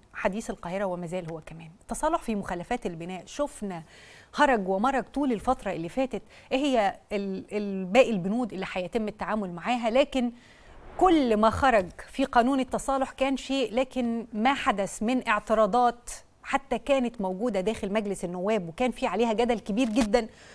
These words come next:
وآخره كان موجود النهاردة في مناقشات البرلمان، لأن لجنة الإسكان في مجلس النواب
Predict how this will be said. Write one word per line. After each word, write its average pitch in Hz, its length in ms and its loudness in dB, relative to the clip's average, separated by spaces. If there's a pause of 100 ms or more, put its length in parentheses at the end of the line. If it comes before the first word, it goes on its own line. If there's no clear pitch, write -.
(240)
وآخره 240 460 4
كان 320 240 8
موجود 262 420 4
النهاردة 254 720 4 (120)
في 254 140 -2
مناقشات 233 560 2
البرلمان، 214 580 0 (280)
لأن 233 240 6
لجنة 269 340 4
الإسكان 277 400 0
في 240 120 -4
مجلس 240 320 0
النواب 220 340 2